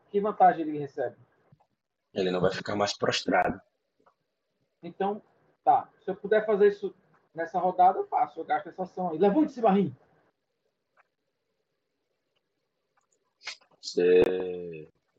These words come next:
Speaker 2: levanta ele.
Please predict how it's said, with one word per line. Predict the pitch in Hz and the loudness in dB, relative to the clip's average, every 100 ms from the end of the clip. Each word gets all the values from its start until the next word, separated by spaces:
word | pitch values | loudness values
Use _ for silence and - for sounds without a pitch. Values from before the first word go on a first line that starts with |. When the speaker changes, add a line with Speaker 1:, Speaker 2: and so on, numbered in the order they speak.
| _ _ _ _ _ _ _ _ _ _ _ _ _ _ _ | _ _ _ _ _ _ _ _ _ _ _ _ _ _ _
Speaker 2:
levanta | 101 92 98 92 101 85 | -6 -2 0 0 0 -2
ele. | 82 78 | -2 -8